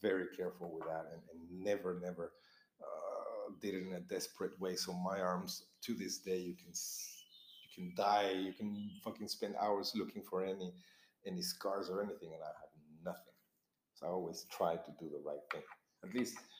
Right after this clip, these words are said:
I, I didn't reach the point where, where you don't lo-, no longer care about that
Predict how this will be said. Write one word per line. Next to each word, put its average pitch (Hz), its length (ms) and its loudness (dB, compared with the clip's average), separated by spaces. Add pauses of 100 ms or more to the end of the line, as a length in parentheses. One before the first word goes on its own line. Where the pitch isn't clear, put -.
(400)
I, 90 140 2 (100)
I 95 60 4
didn't 98 340 6
reach - 260 2
the - 80 -4
point - 560 2 (760)
where, 95 420 6
where 92 160 2
you 92 120 0
don't 95 280 0
lo-, 90 180 0
no 95 120 2
longer 90 320 2
care 82 320 0
about 76 280 2 (320)
that - 120 -2